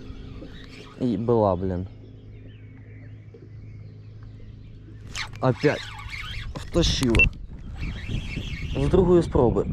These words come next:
Одна покльовка мимо. Роблю сходинку і догнала. Це залікова точно.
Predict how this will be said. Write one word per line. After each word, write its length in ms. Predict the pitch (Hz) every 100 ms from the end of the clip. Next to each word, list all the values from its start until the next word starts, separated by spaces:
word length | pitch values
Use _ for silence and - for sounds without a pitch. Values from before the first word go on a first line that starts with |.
| - - - - -
Одна 400 | 160 156 202 185
покльовка 640 | 170 175 170 165 160 - - 151
мимо. 480 | 160 160 151 147 - - - - - - - - - -
Роблю 300 | - 98 -
сходинку 680 | - - 190 165 - 147 - - - - - - - - - -
і 120 | -
догнала. 640 | 127 165 147 131 110 110 - - 117 - - - - - - - - - -
Це 460 | - 165 202 208 202 196 - 185
залікова 500 | 196 185 127 113 117
точно. 440 | 120 - - 117